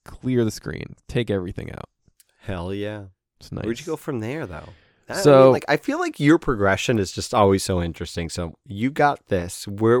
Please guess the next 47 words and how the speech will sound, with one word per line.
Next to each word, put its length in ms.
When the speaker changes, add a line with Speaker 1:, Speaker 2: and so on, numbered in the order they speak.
Speaker 2:
what 260
was 160
your 140
thought 380
process? 460
Where'd 420
we 140
go? 480
Speaker 1:
Right. 280
So 480
let 160
me 80
say 140
that, 140
first 300
of 80
all, 360
uh, 680
after 420
this 200
stage, 600
you, 280
you 280
know, 120
you 160
get 140
your 100
password 580
at 100
the 80
end 160
of 80
the 60
stage, 460
and 100
then 80
it's 180
Speaker 2:
Yep. 80
Speaker 1:
like, 160
"Oh, 280
like, 160
you 80
can 120
select 440
a 20
new 160
stage, 540